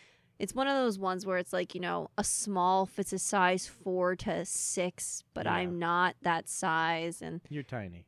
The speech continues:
Speaker 1: and, but I can't fit in a child's costume, so they're just like, "Fuck the people in the middle."
Speaker 2: Yeah.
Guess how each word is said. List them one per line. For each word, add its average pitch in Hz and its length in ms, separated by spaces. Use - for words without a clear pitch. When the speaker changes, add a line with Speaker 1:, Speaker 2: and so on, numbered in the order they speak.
Speaker 1:
and, 175 380
but 196 140
I 185 120
can't 190 320
fit 196 140
in 180 220
a 147 40
child's 254 680
costume, 170 680
so 170 240
they're 170 140
just 196 400
like, 160 340
"Fuck 240 300
the 240 80
people 233 360
in 220 100
the 220 80
middle." - 340
Speaker 2:
Yeah. 90 160